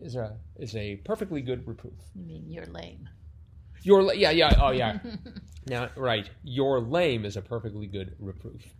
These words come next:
Speaker 2: Well, I'm
Speaker 1: So.
Speaker 2: glad you've never used that on me.
Speaker 1: Uh-huh.
Speaker 2: <laughs>
Speaker 1: But, uh, anywho, I, I guess that's it for today. So, um, this was by Joe Dini. Um,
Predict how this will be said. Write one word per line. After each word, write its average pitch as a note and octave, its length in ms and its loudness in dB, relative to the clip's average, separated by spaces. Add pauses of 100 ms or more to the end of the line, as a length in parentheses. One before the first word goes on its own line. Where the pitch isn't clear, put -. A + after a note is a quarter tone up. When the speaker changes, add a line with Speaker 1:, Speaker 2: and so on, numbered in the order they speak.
(200)
Speaker 2:
Well, - 100 -20 (200)
I'm C3+ 60 -16
Speaker 1:
So. - 160 -12
Speaker 2:
glad F#3 220 -10
you've D#3+ 140 -18
never E3+ 260 -16
used F#3+ 360 -16
that F#3+ 180 -12
on F#3 180 -10
me. G#3 240 -14
Speaker 1:
Uh-huh. G#2+ 360 -4 (360)
Speaker 2:
<laughs> A#3 60 -16 (840)
Speaker 1:
But, G#2 520 -6
uh, G#2 360 -12 (240)
anywho, G#3+ 540 2 (420)
I, B2 500 -6 (100)
I A2+ 140 -4
guess B2+ 380 -6
that's B2 360 -6 (140)
it D3+ 300 -6 (180)
for D3 320 0
today. D3+ 600 -4 (580)
So, A2+ 720 -2
um, A2 380 -4
this C#3 240 -4
was C#3 200 -2
by A#2+ 260 -2
Joe A#2+ 460 -2
Dini. D3+ 580 -4 (800)
Um, A2 560 -6